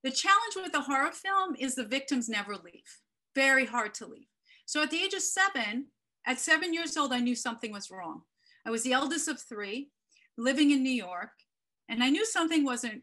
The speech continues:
right, but I can't fix it. Now, as a child, you can't fix things. You wish you could, but back then,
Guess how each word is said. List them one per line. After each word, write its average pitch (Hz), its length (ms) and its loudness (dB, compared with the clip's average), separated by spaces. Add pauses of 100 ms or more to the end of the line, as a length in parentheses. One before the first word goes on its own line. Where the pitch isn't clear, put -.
right, 196 360 -4 (300)
but 254 140 0
I 277 80 4
can't 370 420 -2
fix - 320 -8
it. - 160 -10
Now, 254 200 2
as 262 100 -4
a 285 80 -2
child, 480 560 -4
you 311 80 2
can't - 400 -8 (140)
fix 453 260 -4
things. 208 260 -6
You 320 140 -2
wish 494 340 0
you 415 160 2 (300)
could, - 260 -4 (440)
but 302 160 -2
back 359 220 0 (100)
then, 320 480 -2